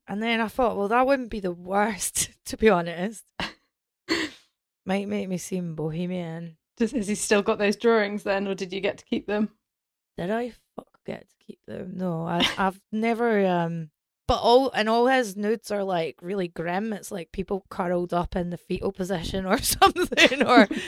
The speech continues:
Speaker 2: <laughs>
Speaker 1: um, and he was, he was obsessed with drawing hands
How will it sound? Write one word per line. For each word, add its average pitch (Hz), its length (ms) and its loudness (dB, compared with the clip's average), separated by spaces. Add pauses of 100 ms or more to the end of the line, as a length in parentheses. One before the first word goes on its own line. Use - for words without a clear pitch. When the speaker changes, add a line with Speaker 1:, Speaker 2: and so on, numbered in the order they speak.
(180)
Speaker 2:
<laughs> - 380 -4
Speaker 1:
um, 185 240 2 (480)
and 185 100 -8
he 190 80 -2
was, 190 340 -2
he 208 140 2
was 180 160 2
obsessed 190 680 -4
with 196 240 -8
drawing 170 360 -2
hands 165 760 -6